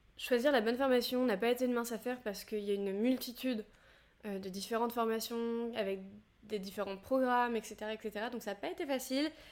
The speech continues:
mais je suis ravie d'avoir choisi celle que j'ai choisie. J'ai été, euh, faire la formation de Yoga Union.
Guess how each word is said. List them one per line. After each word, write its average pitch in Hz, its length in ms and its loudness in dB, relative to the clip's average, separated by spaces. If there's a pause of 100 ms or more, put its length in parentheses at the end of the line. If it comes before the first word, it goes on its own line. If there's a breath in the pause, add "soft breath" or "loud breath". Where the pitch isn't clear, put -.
(260 loud breath)
mais 214 160 0
je 214 80 -2
suis 214 280 -2
ravie 233 420 2
d'avoir 196 260 -2
choisi 202 400 -2
celle 190 400 -2 (320)
que 202 120 -4
j'ai 185 160 -2
choisie. 202 540 0
J'ai 190 400 2 (640 loud breath)
été, 220 640 4
euh, 196 120 0
faire 214 200 0
la 202 80 2
formation 196 420 -2
de 196 160 0
Yoga 214 320 4
Union. 214 400 4